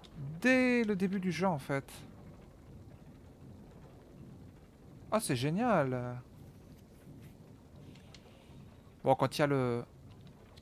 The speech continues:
quand c'est tout, quand la lampe est allumée, on n'a pas besoin du briquet, bien sûr. Ah, ça, c'est top, ça, je le savais pas. Donc, au début du jeu, on avait un petit trou dès le début, aussi bien on pouvait y passer dedans, quoi. Mais ça, je découvre. Ça, c'est sympa. Des petits secrets comme ça, in-game.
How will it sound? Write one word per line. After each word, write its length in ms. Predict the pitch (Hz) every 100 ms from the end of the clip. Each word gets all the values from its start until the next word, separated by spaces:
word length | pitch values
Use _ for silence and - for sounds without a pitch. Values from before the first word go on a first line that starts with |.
| - - - - - -
quand 140 | 160
c'est 200 | 165 -
tout, 240 | - 147 131
quand 120 | 160
la 120 | 156
lampe 160 | 156 151
est 100 | 151
allumée, 220 | 135 156
on 40 | 175
n'a 80 |
pas 120 | 143 135
besoin 180 | 131
du 100 | 147
briquet, 300 | 127 135 160
bien 120 | 123 123
sûr. 200 | 131 123 - - - - - - - -
Ah, 60 | 160
ça, 120 | -
c'est 140 | 233 247
top, 160 | - 240
ça, 160 | - 214
je 120 | 175
le 40 |
savais 200 | 170 208
pas. 160 | 226 175
Donc, 180 | 165 185
au 80 | 247
début 240 | 254 254
du 140 | 240
jeu, 120 | 202 233
on 80 |
avait 180 | 190 170
un 60 | 180
petit 200 | - 190
trou 320 | - 214 208 -
dès 140 | 147
le 60 | 165
début, 240 | 165 165
aussi 200 | 277 -
bien 120 | 175 247
on 20 |
pouvait 200 | 202 220
y 40 |
passer 200 | 226 226
dedans, 200 | 175 165
quoi. 180 | - 127 - - - - - - - - - - - - - - - - - - - - - - - - - - - - - -
Mais 100 | 143
ça, 160 | - 277
je 80 | 226
découvre. 500 | 262 208 170 123 123 - - - - - - - - - - -
Ça, 200 | - 294
c'est 140 | 240
sympa. 300 | 208 208 -
Des 120 | 165
petits 120 | 233 277
secrets 300 | 262 - 254
comme 120 | 254
ça, 120 | 233
in-game. 480 | 214 170 160 190